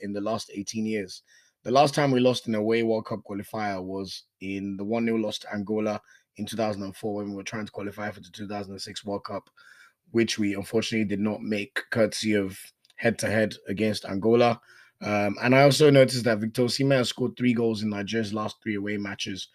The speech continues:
in World Cup qualifiers. And he's also got four goals in World Cup qualifying so far. So really, really glad to see Osimhen back in the, in the squad. I think he's by far our most important player.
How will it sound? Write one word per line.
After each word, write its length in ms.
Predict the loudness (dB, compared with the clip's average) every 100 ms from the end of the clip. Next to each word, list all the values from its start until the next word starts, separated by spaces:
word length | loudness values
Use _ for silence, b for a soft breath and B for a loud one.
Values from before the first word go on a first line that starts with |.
| B B _
in 180 | -6 -2
World 220 | 0 -2
Cup 180 | -6 -12 -10
qualifiers. 680 | -10 -8 -6 -4 -6 -8 -14 b b
And 120 | -4 0
he's 140 | 2
also 260 | 0 2 2
got 280 | 2 0
four 340 | -4 2 4 4
goals 360 | 2 0 -2
in 120 | -6 -6
World 200 | -6 -6
Cup 140 | -8
qualifying 460 | -8 -10 -8 -10 -8
so 200 | -10 -12
far. 320 | -10 -10 -10
So 280 | -10 -10 -12 _ B B B _
really, 200 | 8 8
really 180 | 8 6
glad 280 | 6 4 2
to 60 |
see 120 | -2
Osimhen 420 | -2 0 2 2 2
back 240 | -2 -6
in 140 | -8 -4
the, 220 | -4 -4 -10 _ -6
in 140 | -2
the 260 | 0 0 -2
squad. 440 | -6 4 8 8 4 _
I 80 | -10
think 260 | -6 -6
he's 160 | -6 -8
by 180 | -6 -6
far 180 | -4 -6
our 80 |
most 180 | -6 -8
important 300 | -10 -12 -10
player. 320 | -6 -4 -4